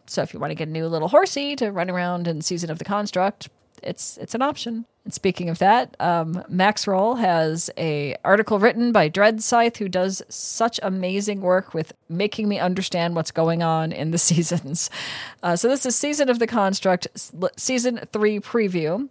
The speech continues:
This is posted on January sixteenth, and I'll, it's got the big video in there. It's a long video. You know, you wanna get yourself a drink and be comfy, 'cause it's a pretty <laughs> long video if you're gonna watch that.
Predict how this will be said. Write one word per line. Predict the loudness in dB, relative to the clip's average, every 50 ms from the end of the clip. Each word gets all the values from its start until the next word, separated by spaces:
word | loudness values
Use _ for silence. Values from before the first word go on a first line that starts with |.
| -12 _
This | -10 -8 -8
is | -6 -4
posted | -2 -2 -2 -2 -4 -4
on | -2
January | 0 -2 -2 0 -2 -2 -4
sixteenth, | -4 -4 -6 -6 -6 -6 -6 -6 -6 -6 -6
and | -6 -6
I'll, | -6 -8 -8 -10 -10 -10
it's | -10 -4 0
got | 0 0 2 2
the | 0 0
big | 0 0 0 0 0 0
video | -2 -2 -2 0 0 0 0 0
in | 0 -4 -6
there. | -6 -6 -6 -6 -10 _ _ _ -4
It's | -4 -2 0
a | 0
long | 0 4 4 6 6 6 6 4
video. | 4 4 4 4 4 4 4 4 2 0 -2 -6 _ _ _
You | -4 -2
know, | 0 0
you | 0 2 2
wanna | 2 0 0 -2 -4 -6 -8 -12 _ _ _ _ _ _ _ _
get | -8 -8 -6 -4
yourself | -2 0 0 0 0 -2
a | -2
drink | 0 0 0 0 0 -2
and | -4 -4
be | -4 -2
comfy, | 0 0 0 0 0 -2 -2 -2 -4
'cause | -6 -8
it's | -10 -6 -6 -6
a |
pretty | -4 0 2 6 6 8
<laughs> | 8 8
long | 6 6 4 2
video | 2 0 0 0 -2 -4 -4 -4 -4 -6
if | -6 -8
you're | -8
gonna | -6 -6 -4
watch | -4 -4 -4 -4 -4 -4
that. | -4 -4 -2 -4 -4 -8